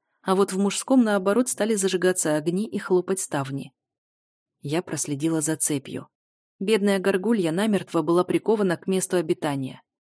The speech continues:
Травленная выкрутасами адептов, администрация приковала статую к постаменту железной цепью.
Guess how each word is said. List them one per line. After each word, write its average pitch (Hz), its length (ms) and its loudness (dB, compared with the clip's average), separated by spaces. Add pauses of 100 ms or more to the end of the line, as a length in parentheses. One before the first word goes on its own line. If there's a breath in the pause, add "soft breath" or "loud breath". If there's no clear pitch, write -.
(340)
Травленная 190 480 2
выкрутасами 175 680 -2
адептов, 165 640 -2
администрация 190 880 0
приковала 208 640 -2
статую 226 460 0
к 190 80 -18
постаменту 208 600 0
железной 208 540 0
цепью. 147 560 -4